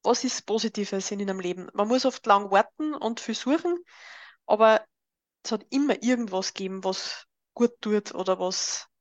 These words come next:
wichtig ist und was Freude macht.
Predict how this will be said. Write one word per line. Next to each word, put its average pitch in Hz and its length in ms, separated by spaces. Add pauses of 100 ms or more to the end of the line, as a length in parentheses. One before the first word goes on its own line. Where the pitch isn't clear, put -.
(280)
wichtig 214 380
ist - 300 (340)
und 196 180
was 185 280
Freude 175 260
macht. 180 240